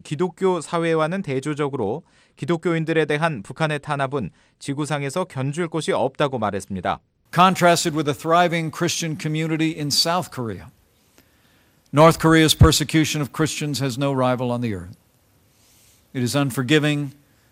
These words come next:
Speaker 2: systematic, unyielding. And those identified by the regime as Christians are regularly executed or condemned with their families to North Korea's gulags.
Speaker 1: 용서하지 않고 체계적이며 지속적인 한편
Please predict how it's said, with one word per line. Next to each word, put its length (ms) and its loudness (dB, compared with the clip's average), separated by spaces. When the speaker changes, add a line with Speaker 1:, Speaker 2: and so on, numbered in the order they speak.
Speaker 2:
systematic, 760 0
unyielding. 720 0
And 140 0
those 180 6
identified 640 4
by 160 6
the 80 0
regime 480 0
as 120 -2
Christians 600 -4
are 120 2
regularly 600 0
executed 580 -4
or 60 -4
condemned 600 -2
with 180 -4
their 120 0
families 600 -4
to 100 -8
North 260 -6
Korea's 400 -6
gulags. 420 -10
Speaker 1:
용서하지 640 0
않고 500 -2
체계적이며 920 -2
지속적인 640 -2
한편 440 -4